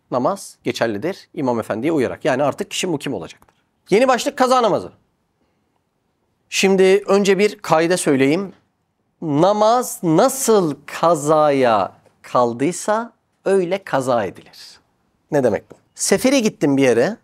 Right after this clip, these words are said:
öğle namazımı da kılmadım, kazaya kaldı. Normalde ne kılacağım? İki. Daha sonra döndüm ya memlekete,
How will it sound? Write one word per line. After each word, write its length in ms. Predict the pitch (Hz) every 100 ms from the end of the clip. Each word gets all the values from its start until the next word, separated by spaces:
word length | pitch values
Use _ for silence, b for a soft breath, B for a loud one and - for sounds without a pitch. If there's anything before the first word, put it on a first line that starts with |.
| _ _ -
öğle 260 | 226 226
namazımı 440 | 196 165 143 156 175
da 200 | 240 233 _ _ _
kılmadım, 560 | - 208 147 113 202 233
kazaya 400 | - 170 151 120
kaldı. 280 | - 78 - - _ _ _ _ _ _ 165
Normalde 340 | 185 214 226
ne 100 | 247
kılacağım? 460 | 202 160 160 311 311 _ - - -
İki. 280 | - - - _ _ _ _ _ _ _ _ _ _ _ -
Daha 180 | 269 285
sonra 340 | 277 240 185
döndüm 300 | 226 269 359
ya 80 | 233
memlekete, 640 | 170 147 139 131 190